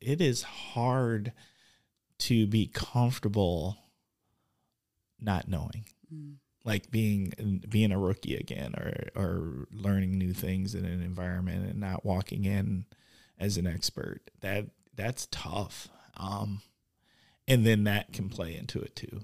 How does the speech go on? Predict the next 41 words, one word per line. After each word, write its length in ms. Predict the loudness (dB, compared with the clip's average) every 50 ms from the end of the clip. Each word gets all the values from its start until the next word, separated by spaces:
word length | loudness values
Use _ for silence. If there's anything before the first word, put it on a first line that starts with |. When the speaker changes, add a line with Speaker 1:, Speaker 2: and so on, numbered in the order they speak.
| -14
Speaker 1:
So 260 | _ -20 -18 -8 -4
you've 260 | -2 -2 0 0 0 0
gotta 200 | 0 0 0 -2
be 140 | -2 -4
comfortable 520 | -4 -2 -4 -4 -4 -6 -8 -10 -10 -10 -12 -12
enough 200 | -10 -10 -10 -10 -12 -12
to 360 | -10 -10 -8 -8 -6 -6 -6 -6
be 140 | -6 -4 -4
honest 320 | -2 0 0 0 -2 -4 -4
with 120 | -6 -6
yourself 320 | -4 -4 -4 -4 -4 -8 -10
to 80 | -8 -6
say, 180 | -4 -2 0
"I'm 160 | 0 0 0 0
very 220 | 0 2 2 2
much 260 | 4 2 2 2 0
in 80 | 0 0
this 160 | 0 0 -2
place 360 | -4 -6 -4 -2 -2 -2 -2
of 120 | -4 -6 -6
learning 400 | -4 -4 -2 -2 -2 -2 -4 -4
and 100 | -4 -4
I 80 | -4 -4
just 240 | -2 -2 -4 -4 -4
gotta 180 | -4 -2 -2
understand 640 | -2 -2 -2 -2 -2 -2 -2 -2 0 0 0 0 -2 -4 -6 -10 -14 -14 -14 -16 -10 _
I'm 60 | -2 0
not 180 | 0 0 0 0
supposed 320 | -2 0 0 0 2 0
to 80 | 0 2
know 180 | 2 4 2
right 220 | 2 0 -2 -4 -6
now. 220 | -8 -10 -12 -14 -18 _ -20 -18 -18
Speaker 2:
Mm-hmm. 240 | -16 -14 -14 -16 -16 -18 -20 _ _ _ _ _ _ _ _ _ _ -4
Speaker 1:
I'll 80 | 2 4
know 200 | 6 6 8 8
in 40 | 6
a 40 |
year 240 | 6 6 4 4 2
or 40 | 2
two." 220 | 0 -2 -4 -6